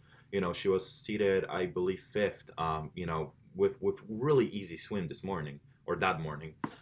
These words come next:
Um, so, so she, she was, you know, she was looking forward to swimming that hundred breast, and, and who knew? Like, I mean, we could have had, you know, a runner-up, we could have had the bronze medalist, or even a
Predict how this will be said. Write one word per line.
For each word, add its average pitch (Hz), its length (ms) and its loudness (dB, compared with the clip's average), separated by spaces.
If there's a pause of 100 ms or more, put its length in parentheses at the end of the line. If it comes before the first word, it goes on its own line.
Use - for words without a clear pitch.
(160)
Um, 80 560 0
so, 98 300 0
so 92 200 -2
she, 101 460 -4
she - 220 -8
was, 101 540 0 (340)
you 92 140 -4
know, 71 160 -6
she - 140 -8
was 92 200 -4
looking 98 260 0
forward 90 380 0
to - 80 -12
swimming 92 340 -4
that 82 160 -4
hundred 90 300 -6
breast, 87 240 -2
and, 85 160 -4
and 85 180 -6 (380)
who - 180 -10
knew? 92 340 -2
Like, 76 300 -2
I 85 60 -6
mean, 90 260 -4
we 92 160 -4
could 95 300 -2
have 87 260 -4
had, 82 440 -2 (100)
you 90 100 -6
know, 78 260 -4
a 76 200 -4 (120)
runner-up, 90 520 0
we 87 80 -6
could 82 100 -8
have 78 100 -8
had 78 220 -6
the 78 160 -4 (160)
bronze 85 340 -2
medalist, 87 360 -4
or 85 100 -2
even 87 240 -6
a 78 160 -6